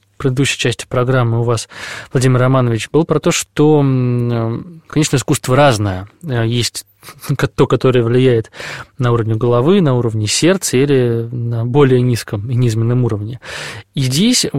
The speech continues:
всё время возникает вопрос того, что, наверное, никакое произведение искусства, да никакой текст вообще не существует вне интерпретации.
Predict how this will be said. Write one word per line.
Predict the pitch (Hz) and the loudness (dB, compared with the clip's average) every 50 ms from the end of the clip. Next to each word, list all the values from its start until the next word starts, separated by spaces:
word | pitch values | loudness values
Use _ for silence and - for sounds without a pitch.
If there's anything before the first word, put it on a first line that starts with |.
| 139 - | -6 -6
всё | - - - - 143 135 | -8 -6 -4 -2 0 2
время | 143 185 214 190 147 | 2 2 2 2 2
возникает | 135 - 139 131 - 196 196 180 - | 0 0 0 0 0 0 0 0 0
вопрос | - 131 - - 160 185 196 - - - - - | -2 -2 0 0 0 0 0 0 -2 -6 -10 -6
того, | - 131 131 139 180 196 | -2 -2 0 0 0 0
что, | - - - 135 | -2 -2 -2 0
наверное, | 127 127 135 165 170 160 151 143 135 127 117 - _ _ _ _ _ _ _ _ _ _ _ _ _ - - | 0 2 2 2 2 2 2 2 2 0 -2 -4 _ _ _ _ _ _ _ _ _ _ _ _ _ -6 -2
никакое | 135 131 127 131 120 - 156 147 | -2 0 0 0 2 4 4 4
произведение | 131 - 135 120 113 120 131 131 123 120 120 | 4 2 -2 -4 -2 0 0 0 0 0 -2
искусства, | 113 - - - 190 175 - - 127 | -2 -4 -4 -2 -2 -2 0 -2 -2
да | 123 | -2
никакой | 123 120 123 - 131 | -2 -2 0 -2 -2
текст | 120 - - 135 - - - | 0 0 -2 -2 -2 -2 -4
вообще | - 113 - - - - 190 | -4 -4 -2 -2 -2 -2 0
не | 180 143 | 0 0
существует | 120 - - - - 165 160 - | 0 -2 -4 -2 0 0 0 0
вне | 135 131 135 | 0 0 0
интерпретации. | 123 - 123 - - 123 123 - 110 101 - - - - 143 156 | 0 -2 -4 -2 -2 -2 0 0 -2 -4 -4 -6 -10 -10 -12 -14